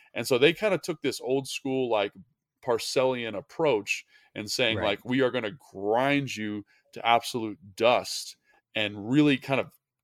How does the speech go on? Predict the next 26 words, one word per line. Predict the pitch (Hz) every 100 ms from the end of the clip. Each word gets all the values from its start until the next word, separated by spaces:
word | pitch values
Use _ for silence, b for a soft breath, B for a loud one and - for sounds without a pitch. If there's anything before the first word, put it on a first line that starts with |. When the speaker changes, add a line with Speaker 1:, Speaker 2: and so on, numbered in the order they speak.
| _
Speaker 1:
turn | - 165 196 175
the | 190
screws | - 143 170 185 -
to | 113
you | 101 95 92 b b -
in | 110
this | -
hyper | - 165 170 151
stressful | 135 - 131 - 117
environment | 110 101 110 113 101
that | 110
isn't | 127
that | 131 127
enjoyable | 107 110 120 113
to | 98
play | - 113
in." | 98 - _ b b b
And | 110 120 110
so | 127
that | 156 185
works | 127 143 160 -
when | 127
you | 113
have | 117 110
Tom | 120 110
Brady. | 101 101 95 95